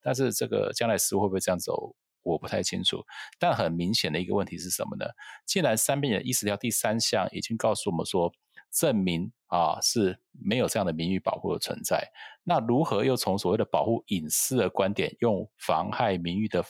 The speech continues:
诽谤罪来保护隐私呢？这个有点很奇怪的地方了哈。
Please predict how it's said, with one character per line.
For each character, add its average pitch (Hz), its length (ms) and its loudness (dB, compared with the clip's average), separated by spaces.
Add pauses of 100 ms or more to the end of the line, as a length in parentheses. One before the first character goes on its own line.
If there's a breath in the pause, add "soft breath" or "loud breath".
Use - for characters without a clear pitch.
(140)
诽 - 120 0
谤 123 220 2
罪 107 240 -2 (300 soft breath)
来 95 100 0
保 82 180 0
护 117 140 0
隐 78 140 -2
私 - 200 0
呢？ 92 160 2 (280 loud breath)
这 - 140 -2
个 156 40 2
有 - 60 4
点 98 160 0
很 113 100 -6
奇 - 240 -2
怪 107 160 0
的 80 80 2
地 87 160 -4
方 - 240 -2
了 - 140 -4
哈。 - 280 -4